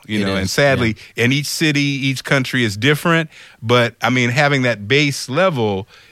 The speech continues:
Speaker 1: it probably does help me as a communicator because I can pretty much rock any crowd. I understand. I can be
Speaker 2: Mm.
Speaker 1: funny in any room.
Speaker 2: Yeah.
Speaker 1: I can be relatable in any room. But at the same time, I know what's really going on, too.
Speaker 2: Yeah.
Speaker 1: 'Cause it's
Speaker 2: Yeah.
Speaker 1: real. It's real out there.
Speaker 2: It is real.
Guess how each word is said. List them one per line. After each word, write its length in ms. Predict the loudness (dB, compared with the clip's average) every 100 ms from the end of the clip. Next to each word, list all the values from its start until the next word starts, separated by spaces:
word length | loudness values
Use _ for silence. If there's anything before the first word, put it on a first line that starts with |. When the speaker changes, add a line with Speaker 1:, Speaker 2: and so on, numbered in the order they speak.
| _
Speaker 1:
it 100 | -4
probably 480 | 2 2 4 0 0
does 260 | 0 0 0
help 200 | -2 0
me 100 | -2
as 100 | -4
a 40 |
communicator 580 | -4 -2 -2 -2 -2 -2
because 300 | -4 -4 -2
I 100 | -2
can 140 | -4
pretty 240 | -4 -4 -2
much 260 | -4 -2
rock 380 | 0 0 0 -6 -20 -20 -8
any 180 | -4 -2
crowd. 640 | 0 2 2 2 2 0 -4 -12 -2
I 160 | 0
understand. 640 | 2 2 0 0 2 2 0
I 60 |
can 100 | 0
be 80 | 0
Speaker 2:
Mm. 40 | 0
Speaker 1:
funny 340 | 0 2 2
in 100 | 2
any 160 | 2 0
room. 560 | 0 0 0 -2 -4
Speaker 2:
Yeah. 260 | -4 -6 -4
Speaker 1:
I 100 | -4
can 120 | 0 2
be 80 |
relatable 480 | 2 2 2 2 0
in 80 | 0
any 100 | 0
room. 160 | -2 -2
But 120 | -4
at 40 |
the 60 | -4
same 280 | -4 -4 -4
time, 360 | -4 -4 -6 -12 -14 -4
I 80 | 0
know 160 | 0
what's 140 | -2 -2
really 180 | -2
going 240 | -2 -4 -4
on, 180 | -6 -8
too. 300 | -8 -8 -12 -8
Speaker 2:
Yeah. 240 | -4 -2 0
Speaker 1:
'Cause 160 | 2
it's 120 | 2
Speaker 2:
Yeah. 60 | 2
Speaker 1:
real. 260 | 2 0 -2
It's 160 | -2
real 180 | 2 2
out 160 | 0 -2
there. 140 | -4
Speaker 2:
It 40 | -4
is 140 | -6
real. 260 | -6 -8